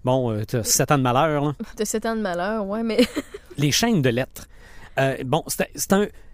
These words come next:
Speaker 1: c'est un peu ça au goût du jour, là.
Speaker 2: Mais
Speaker 1: Donc,
Speaker 2: pourquoi ça devient dangereux ? C'est là que je te suis
Speaker 1: c'est
Speaker 2: pas.
Speaker 1: que on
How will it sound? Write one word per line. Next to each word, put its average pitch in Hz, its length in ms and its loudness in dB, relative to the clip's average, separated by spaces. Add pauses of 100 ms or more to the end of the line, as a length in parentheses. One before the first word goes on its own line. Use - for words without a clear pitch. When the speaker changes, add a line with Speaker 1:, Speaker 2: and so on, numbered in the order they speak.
Speaker 1:
c'est - 160 2
un 208 200 8
peu 349 220 4
ça 240 520 2 (100)
au 151 180 2
goût 170 220 2
du 147 180 0
jour, 110 560 -2
là. 87 80 -12 (540)
Speaker 2:
Mais 104 60 -8
Speaker 1:
Donc, 220 160 6
Speaker 2:
pourquoi 262 220 4
ça 233 140 0
devient 202 200 -2
dangereux ? 196 420 0
C'est - 100 -6
là 190 100 -2
que 214 60 -4
je - 60 -12
te - 40 -4
suis 185 180 2
Speaker 1:
c'est 156 80 6
Speaker 2:
pas. 233 100 2
Speaker 1:
que 247 260 6 (720)
on 160 320 2